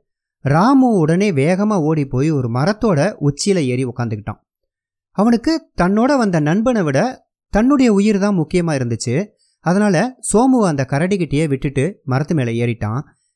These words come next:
இதை பார்த்த சோமுவுக்கு ரொம்பவே அதிர்ச்சி ஆயிடுச்சு. "ஐயையோ, நமக்கு மரம் ஏற தெரியாதே, இப்ப என்ன பண்றது?" அப்படின்னு யோசிச்சான். அப்பதான் சோமுவுக்கு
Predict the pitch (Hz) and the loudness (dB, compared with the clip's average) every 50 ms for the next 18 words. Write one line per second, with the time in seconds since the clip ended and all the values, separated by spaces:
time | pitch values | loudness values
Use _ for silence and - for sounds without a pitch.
0 | _ _ _ - 143 131 127 - 135 135 175 202 - 208 170 - - 170 208 214 | _ _ _ -2 0 0 2 0 0 0 0 -2 -2 -4 -4 -2 -2 0 0 2
1 | 196 170 143 - - 139 123 123 131 147 160 139 120 120 170 - - - 214 185 | 0 0 0 0 0 0 0 0 0 0 0 -2 0 -2 -2 -2 -2 -2 -2 -2
2 | 143 117 110 - - - - _ _ _ _ _ _ _ _ _ _ _ _ 143 | -2 -2 -6 -8 -12 -16 -16 _ _ _ _ _ _ _ _ _ _ _ _ 0
3 | 147 165 160 151 170 165 - - _ _ 131 147 156 156 - - 127 131 143 190 | 0 0 2 2 0 -2 -2 -8 _ _ 0 2 2 2 0 0 0 0 2 2
4 | 233 247 247 214 180 - - 160 151 151 147 139 151 147 - _ _ _ _ - | 2 2 2 0 0 -2 -2 -2 -2 -2 0 0 -2 -4 -4 _ _ _ _ -2
5 | 147 - 147 135 139 156 196 262 226 - 175 147 143 143 143 147 - - 135 120 | 0 2 2 2 2 2 0 0 0 0 -2 -2 -2 -2 -2 -4 -4 -4 -4 -2
6 | 131 143 147 131 127 135 127 - - - - - - _ _ _ _ _ _ _ | -2 0 0 0 0 0 -2 -4 -4 -8 -10 -10 -10 _ _ _ _ _ _ _
7 | _ - 156 - 214 214 208 175 202 240 - _ _ _ _ _ _ _ - - | _ -6 -2 0 2 0 2 0 -2 -4 -6 _ _ _ _ _ _ _ -2 0
8 | 220 262 302 285 277 233 196 160 - 127 120 151 202 | 2 2 4 2 2 2 0 -2 -2 -4 -4 -4 -4